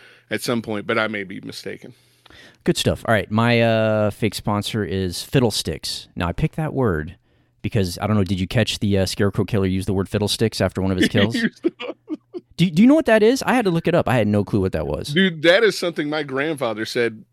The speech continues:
Speaker 1: My, it, like, to this day, to make my brother laugh, if we're at a family gathering and, and things are going off the rails, I'll look over at my brother and I'll just, like, put my head in my hands and I'll say, like, "Fiddlesticks."
Speaker 2: Fiddlesticks.
Speaker 1: <laughs> That's what my grandfather used to do all the time.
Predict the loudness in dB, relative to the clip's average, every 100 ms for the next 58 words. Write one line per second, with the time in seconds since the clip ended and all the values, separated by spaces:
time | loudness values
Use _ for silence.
0 | -4 0 0 0 0 2 2 0 -2 2
1 | 4 4 2 2 2 2 0 0 0 2
2 | 2 0 -2 -2 -2 -6 -20 -20 -20 _
3 | -6 2 4 4 2 0 2 0 2 4
4 | 4 2 0 -2 -4 -4 -4 -2 0 0
5 | -2 -2 -2 -2 -4 -2 -2 -2 -6 -10
6 | -6 -2 -2 0 -2 -2 -4 -4 -4 -4
7 | -6 -6 -8 -8 -4 -2 -4 -12 -20 _
8 | _ _ _ _ -6 -4 0 2 4 4
9 | 2 2 0 0 -4 -2 -4 -4 -8 -2
10 | 0 0 -4 -8 -2 0 0 0 -2 2
11 | 0 0 -2 -2 2 2 2 0 -2 -2
12 | -6 -8 -8 -6 -4 -4 -4 -6 -8 -10
13 | -14